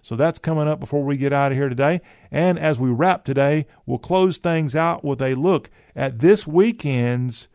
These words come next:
semifinal contest, not in C F P, but F C S. We'll walk through the two games that if you win these games, you move on to the F C S National Championship in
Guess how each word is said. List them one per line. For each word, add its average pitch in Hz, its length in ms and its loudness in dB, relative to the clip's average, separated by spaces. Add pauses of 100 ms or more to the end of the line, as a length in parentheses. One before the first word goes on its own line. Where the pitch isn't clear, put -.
(160)
semifinal 151 920 0
contest, 143 760 -4 (140)
not 190 340 0
in 160 200 -2
C 196 280 -4
F 151 220 -4
P, 151 380 -2 (220)
but 117 240 -4 (120)
F 185 360 0
C - 600 -4
S. 131 380 -4
We'll 147 140 -6
walk 151 240 2
through 151 200 0
the 131 100 -2
two 220 420 -2
games 151 640 -2 (320)
that 123 120 -4
if 110 100 -6
you 135 120 0
win 170 260 2
these 180 320 0
games, 175 520 0 (260)
you 127 100 -2
move 156 240 2
on 160 300 0
to 147 180 -2
the 131 220 -4
F 165 140 -2
C 165 280 -4
S 156 220 -4
National 147 440 -4
Championship 139 680 -6
in 113 160 -6